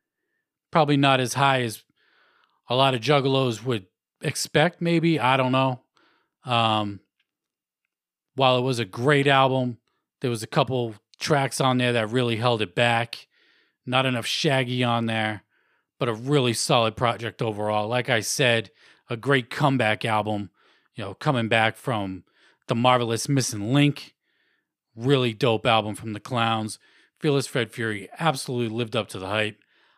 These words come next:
I missed the Fury tour, though. I really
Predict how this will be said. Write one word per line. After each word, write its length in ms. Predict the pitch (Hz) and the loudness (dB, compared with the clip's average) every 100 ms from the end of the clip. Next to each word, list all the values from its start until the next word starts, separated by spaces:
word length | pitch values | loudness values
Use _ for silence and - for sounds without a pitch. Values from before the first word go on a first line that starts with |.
| - | -16
I 60 | 104 | -10
missed 540 | 110 156 180 - - _ _ _ _ _ _ | -2 0 0 -2 -14 _ _ _ _ _ _
the 120 | 120 113 | -8 -8
Fury 460 | - 151 160 127 | -6 -2 0 -2
tour, 400 | - 170 160 165 | -4 0 2 2
though. 360 | 165 175 175 - _ | 0 -2 -4 -8 _
I 60 | 113 | -12
really 640 | 107 143 156 151 143 | -4 2 4 4 0